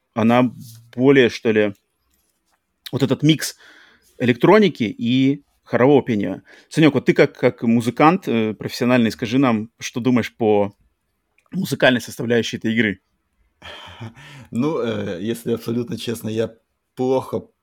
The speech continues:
Speaker 2: помню
Speaker 1: <laughs> Так.
Speaker 2: музыку.
Speaker 1: Так.
Speaker 2: Потому что я, ну, скажу откровенно,
Speaker 1: Не
Speaker 2: да, я
Speaker 1: запомнилось
Speaker 2: не
Speaker 1: тебе.
Speaker 2: переигрывал, не переслушивал, не переигрывал, не переслушивал перед записью подкаста, ну, в связи
Speaker 1: Мгм.
Speaker 2: с различными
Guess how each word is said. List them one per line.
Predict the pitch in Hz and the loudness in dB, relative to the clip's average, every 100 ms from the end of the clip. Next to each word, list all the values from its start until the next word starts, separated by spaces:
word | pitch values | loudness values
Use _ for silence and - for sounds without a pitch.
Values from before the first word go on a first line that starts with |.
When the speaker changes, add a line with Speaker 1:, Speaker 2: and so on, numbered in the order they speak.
| _ | _
Speaker 2:
помню | - 131 147 127 104 85 82 - | -2 -2 0 0 -2 -4 -10 -8
Speaker 1:
<laughs> | 160 - - 170 120 | -2 -2 0 0 0
Так. | - 117 120 | 4 6 6
Speaker 2:
музыку. | 110 98 92 95 87 101 _ _ _ - | 2 -4 -6 -8 -10 -12 _ _ _ 0
Speaker 1:
Так. | 131 113 | 4 4
Speaker 2:
Потому | 113 107 | 2 0
что | - | -4
я, | 110 107 | -6 -4
ну, | 107 127 139 120 - _ _ _ _ _ _ _ _ _ | -2 -2 -2 -4 -8 _ _ _ _ _ _ _ _ _
скажу | - 101 | -10 -8
откровенно, | 107 123 117 | -6 -2 0
Speaker 1:
Не | 107 | 0
Speaker 2:
да, | 110 | 2
я | 123 | 2
Speaker 1:
запомнилось | 110 104 | 2 -2
Speaker 2:
не | |
Speaker 1:
тебе. | 117 107 | -2 -2
Speaker 2:
переигрывал, | 104 113 107 107 107 | 0 -2 -2 -2 -4
не | 104 | -4
переслушивал, | 92 110 110 104 - 131 156 180 165 | -4 -6 -4 -6 -6 -6 -4 -2 -2
не | 139 | -2
переигрывал, | 117 117 117 110 107 | -2 0 0 -2 -4
не | 101 | -8
переслушивал | - 101 - - - 147 | -10 -12 -12 -12 -10 -10
перед | 135 120 | -10 -10
записью | 113 117 120 - 117 107 | -8 -10 -12 -18 -14 -14
подкаста, | - - - - - | -14 -18 -18 -18 -18
ну, | - 117 117 123 _ _ _ | -16 -14 -16 -20 _ _ _
в | |
связи | - 135 | -6 -2
Speaker 1:
Мгм. | 120 113 | -2 -6
Speaker 2:
с | - | -12
различными | 95 98 - 101 92 90 | -18 -16 -14 -12 -12 -14